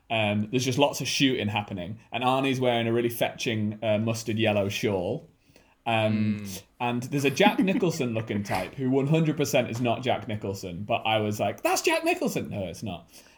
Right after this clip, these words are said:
Speaker 1: Um,
Speaker 2: Right.
Speaker 1: hi-, his name's Richter. Um, and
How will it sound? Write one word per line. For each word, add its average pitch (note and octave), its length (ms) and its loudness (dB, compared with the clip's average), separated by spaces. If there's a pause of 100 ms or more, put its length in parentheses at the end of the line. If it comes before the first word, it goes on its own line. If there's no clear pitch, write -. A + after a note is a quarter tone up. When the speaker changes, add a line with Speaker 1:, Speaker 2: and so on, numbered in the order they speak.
(120)
Speaker 1:
Um, G#2+ 400 2
Speaker 2:
Right. A#2+ 280 -2
Speaker 1:
hi-, D3 40 0
his D3+ 120 2
name's B2+ 260 2
Richter. A2+ 640 -2 (560)
Um, G#2+ 540 0
and A#2+ 160 0